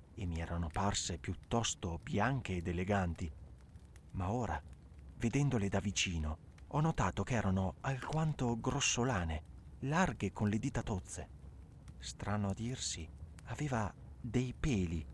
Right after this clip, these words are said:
nel centro del palmo. Le unghie erano lunghe, fini e acuminate. Quando il conte mi si è avvicinato e mi ha sfiorato con le mani,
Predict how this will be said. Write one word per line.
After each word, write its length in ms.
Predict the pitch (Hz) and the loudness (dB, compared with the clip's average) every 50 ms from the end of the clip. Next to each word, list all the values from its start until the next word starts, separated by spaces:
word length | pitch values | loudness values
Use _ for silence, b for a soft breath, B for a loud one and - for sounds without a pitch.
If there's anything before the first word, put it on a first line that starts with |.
| - | -2
nel 220 | - 110 107 101 92 | 2 2 2 4 2
centro 380 | - - 127 127 120 - 110 | 2 2 2 2 2 2 2
del 180 | 90 92 90 - | 2 2 0 0
palmo. 500 | - - 85 82 78 76 76 78 78 - - - - - - - - - - - - - - - | 0 -2 -2 -2 -2 -2 -2 -4 -4 -6 -8 -12 -14 -14 -14 -14 -16 -16 -16 -16 -16 -16 -12 -6
Le 180 | - 85 82 | -4 -2 0
unghie 420 | 85 92 107 113 101 101 90 82 82 | 2 2 2 2 2 0 0 0 0
erano 360 | 85 85 85 90 87 87 82 | 0 -2 0 0 0 2 4
lunghe, 480 | 90 110 120 101 90 85 85 80 76 - - - - - - - | 4 6 6 6 6 4 0 -2 -4 -6 -10 -16 -16 -18 -18 -16
fini 600 | - - - - 127 131 110 92 80 80 78 - - - - | -14 -10 -6 -2 0 2 2 2 2 2 0 -2 -4 -10 -14
e 140 | - - 110 | -8 -4 -4
acuminate. 760 | 110 - - - 107 127 127 117 101 78 73 - - 85 - - - - - - - - - - - - - - - - - - - - - - - - - | -4 -2 -2 -2 0 2 2 2 2 2 0 -2 -4 -6 -8 -10 -12 -18 -18 -18 -18 -18 -18 -18 -18 -18 -16 -16 -16 -16 -18 -18 -18 -18 -18 -18 -16 -16 -8
Quando 320 | - - 98 95 95 95 98 | 0 4 6 6 8 8 6
il 100 | 95 - | 6 6
conte 340 | - 117 113 113 101 - 92 | 6 6 6 6 6 4 4
mi 140 | 90 90 | 4 4
si 160 | - - - 104 | 4 4 4 4
è 40 | |
avvicinato 760 | 95 92 90 85 82 - - 95 95 90 85 80 - - 85 82 | 4 2 2 -2 -2 0 2 4 4 4 2 0 -2 -4 -4 -2
e 100 | 82 82 | -2 -2
mi 160 | 85 87 90 | 0 0 0
ha 60 | 85 | 0
sfiorato 520 | - - - - 87 90 95 87 - - | -2 -2 -4 -4 -4 -2 -2 -2 -2 -4
con 180 | - - 90 85 | -2 -2 0 0
le 100 | 80 80 | 0 2
mani, 360 | 90 90 90 87 82 80 71 | 2 2 2 2 0 0 -2